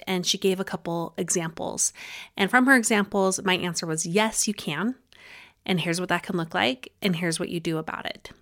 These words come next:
And we also had incredible, um, other advice from the women in the Strive Hive too. So I wanted to talk about this today.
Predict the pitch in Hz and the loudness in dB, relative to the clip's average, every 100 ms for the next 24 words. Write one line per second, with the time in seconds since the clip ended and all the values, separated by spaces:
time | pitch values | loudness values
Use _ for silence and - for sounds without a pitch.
0 | _ _ 196 196 180 - 185 170 - 185 | _ _ 4 4 4 2 0 -4 -6 -6
1 | 165 175 170 165 160 175 - - 180 175 | -4 -2 -2 0 -2 -2 -8 -6 -4 -4
2 | 175 202 - 202 175 175 170 180 185 - | -6 -10 0 2 2 0 0 0 -2 -2
3 | 170 165 165 170 - 175 165 175 175 - | 0 0 0 -2 -4 -4 -2 -4 -6 -8
4 | - - - - - - - - - 262 | -8 -6 -6 -8 -12 -14 -12 -4 4 8
5 | 240 - - 277 302 349 320 - 247 254 | 6 4 -2 4 6 6 4 2 2 4
6 | 240 - 180 - - 185 - | 4 2 0 0 0 0 -2